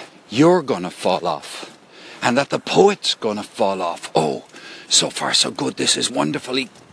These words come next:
he or she can't possibly keep this up. Oh, God, I do hope it could almost end here and I'd be satisfied. But no,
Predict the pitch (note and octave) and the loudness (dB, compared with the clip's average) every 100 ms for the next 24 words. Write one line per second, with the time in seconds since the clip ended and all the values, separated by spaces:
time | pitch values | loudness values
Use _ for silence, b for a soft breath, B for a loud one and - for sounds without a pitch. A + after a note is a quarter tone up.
0 | - F3+ D#3+ A2+ - E3+ D#3+ - B B | -2 0 0 0 0 2 0 -2 B B
1 | - C2+ - F2 - B2+ G#2+ G#2+ - E2+ | -4 -4 -2 0 0 -2 -6 -2 0 0
2 | - D3 - G3 - - - B B B | 0 0 2 0 -2 -16 -20 B B B
3 | - - G#3 - - _ - - - D4 | 2 4 4 -2 -18 _ -4 0 2 0
4 | C#4 - E4 - - A3 F3 - B B | -2 -4 -6 -6 -2 0 0 -4 B B
5 | G3+ - G3+ G#3+ G3+ F#3+ - F#3+ F#3+ D#3 | -2 0 0 0 0 -4 -2 -2 -2 -2
6 | F#3+ F#3 D#3+ D3 C#3 C#3+ - D3 C#3+ C3 | 0 0 0 -4 -4 -2 0 -2 -4 -6
7 | - A#2+ G2+ B B - D#3 F#3+ G3+ D3 | -6 -8 -10 B B -10 -4 0 0 0